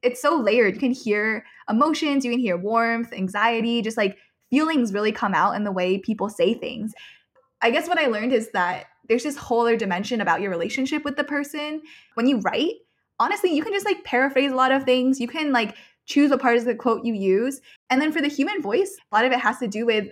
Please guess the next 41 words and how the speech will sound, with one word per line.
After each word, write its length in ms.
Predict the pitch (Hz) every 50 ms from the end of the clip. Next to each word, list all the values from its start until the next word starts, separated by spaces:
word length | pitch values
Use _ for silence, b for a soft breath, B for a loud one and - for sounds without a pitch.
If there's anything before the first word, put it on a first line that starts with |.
| - _
just 220 | - 226 220 220 -
how 180 | - - 233 240
comfortable 420 | 240 - 240 226 233 254 214 226 220
that 160 | 190 143 -
person 280 | - 208 214 214 220 214
is 120 | 202 202
in 60 | 202 202
the 60 | 190
moment 380 | 185 185 202 285 294 226 180
because 240 | - 202 196 226 208
you're 80 | 226 196
just 140 | 233 226 202
using 320 | 202 220 220 233 208 190
their 300 | 175 175 175 180 160 - - -
raw 220 | 196 190 185 202
voice. 300 | 190 - 208 214 180 185
You 80 | - 190
can't 180 | 190 254 254 -
edit 200 | - 196 208 190
it 180 | 170 139 - -
too 140 | - - 226
heavily. 480 | 226 - 175 - 175 135 123 120 120
So 340 | - - 220 196 190 190 190 B B B -
it 60 | 254
was 100 | 294 277
really 140 | 339 403 370
cool 220 | - - 254 254
to 80 | 233 196
work 200 | 190 180 196 -
with 180 | 190 190 190 -
that 180 | 170 160 - - -
constraint. 500 | - - 214 - - 160 165 160 - - _ _ _ _ _ _ _ _ _
And 140 | - 262 269
then 220 | 294 294 294 285
in 160 | 277 277 269 269
terms 220 | 269 285 311 -
of 120 | 453 349
telling 360 | - - 240 208 214 226 226 220
powerful 760 | - - 180 180 190 202 208 - 202 202 202 196 190 - - -
audio 340 | 156 170 180 202 214 220 233
stories, 680 | 226 - - 226 226 233 233 247 247 254 262 254 -